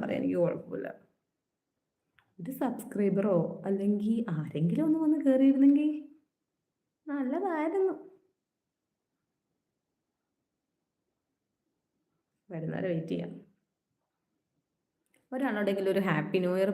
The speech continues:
പറയണമെന്നുണ്ട്. എന്തായാലും YouTube-ൻ്റെ അടുത്ത് പറഞ്ഞേക്കാം. YouTube-ഏ, ഹാപ്പി ന്യൂ ഇയർ. കഷ്ടമുണ്ട് കേട്ടോ.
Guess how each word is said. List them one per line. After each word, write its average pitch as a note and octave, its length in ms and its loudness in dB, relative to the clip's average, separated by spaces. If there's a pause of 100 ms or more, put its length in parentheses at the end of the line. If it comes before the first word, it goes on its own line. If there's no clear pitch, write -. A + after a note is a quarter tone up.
പറയണമെന്നുണ്ട്. D#3 540 0 (380)
എന്തായാലും E3+ 320 -4
YouTube-ൻ്റെ E3+ 360 2
അടുത്ത് F3 200 0
പറഞ്ഞേക്കാം. E3 320 -2 (100)
YouTube-ഏ, G#3+ 380 0 (120)
ഹാപ്പി C4+ 320 0
ന്യൂ C4 80 6 (100)
ഇയർ. B3 220 0 (3250)
കഷ്ടമുണ്ട് A3 500 -6
കേട്ടോ. - 200 -10